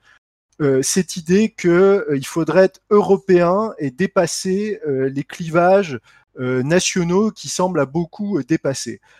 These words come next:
Alors moi, je, je voudrais dire deux choses à ce, à ce sujet. C'est que il faut réfléchir quand on pense comme ça, que c'est exactement, euh, ce que, euh, nos adversaires veulent. Parce que nos adversaires veulent détruire les nations, euh, et ils veulent, euh,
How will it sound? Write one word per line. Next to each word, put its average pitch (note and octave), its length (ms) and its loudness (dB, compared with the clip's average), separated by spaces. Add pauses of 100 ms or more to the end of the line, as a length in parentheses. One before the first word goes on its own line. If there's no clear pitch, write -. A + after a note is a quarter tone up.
(140)
Alors C3 160 -2
moi, G#3+ 140 2
je, D#3 220 -4
je C3+ 120 -10
voudrais D3 260 -4
dire D#3+ 220 -2
deux D3+ 120 -4
choses E3+ 320 -4
à A#2 80 -4
ce, - 240 -12
à B2+ 80 -8
ce - 140 -14
sujet. E3 480 -4 (320)
C'est - 180 -6
que C#3+ 340 0 (100)
il C#3+ 80 -18
faut E3+ 160 -4
réfléchir G3+ 600 0
quand D3 200 -8
on C#3+ 80 -6
pense E3 240 -4
comme D3+ 180 -6
ça, F3 340 -4 (380)
que - 80 -6
c'est D3+ 260 -2
exactement, F#3+ 1000 0 (140)
euh, C3 240 -4
ce - 180 -6
que, F#3+ 480 0
euh, D3 120 -2
nos D3 220 -2
adversaires D#3 520 0
veulent. B2 320 -2 (600)
Parce B2+ 200 -4
que D#3+ 240 2
nos D3 200 0
adversaires F3 480 2
veulent G3+ 260 2
détruire D#3+ 460 -2
les C#3 100 -2
nations, D#3 500 -4 (540)
euh, C3+ 140 -4
et D#3+ 80 2
ils F3+ 200 0
veulent, F#3+ 560 4
euh, B2 600 -2